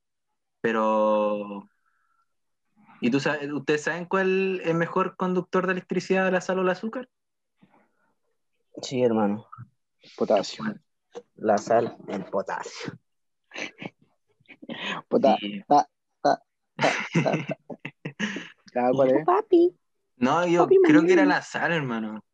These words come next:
Speaker 1: Una vez, no, no me acuerdo dónde lo explicaron, creo que fue en El Hormiguero, una wea así enterada.
Speaker 3: Quizás sí, bo, porque, hermano, si estaba nervioso,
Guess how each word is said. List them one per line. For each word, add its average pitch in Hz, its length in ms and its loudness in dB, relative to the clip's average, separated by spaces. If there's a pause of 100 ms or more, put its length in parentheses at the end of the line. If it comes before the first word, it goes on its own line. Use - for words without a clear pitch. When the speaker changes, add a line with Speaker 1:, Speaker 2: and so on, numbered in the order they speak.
(220)
Speaker 1:
Una 151 260 2
vez, 147 200 0
no, 165 240 -2
no 156 320 2
me 180 100 2
acuerdo 170 260 0
dónde 135 220 0
lo 117 80 -2
explicaron, 131 500 -2
creo 165 180 0
que 156 100 0
fue 151 140 -4
en 170 60 0
El 160 100 0
Hormiguero, 127 640 0
una 139 180 0
wea 131 140 0
así 131 160 -6
enterada. 131 1160 -4
Speaker 3:
Quizás 202 280 2
sí, 220 220 4
bo, 226 320 4
porque, 156 340 -2 (360)
hermano, 165 500 -4
si 143 120 -10
estaba 156 200 -6
nervioso, 160 960 -2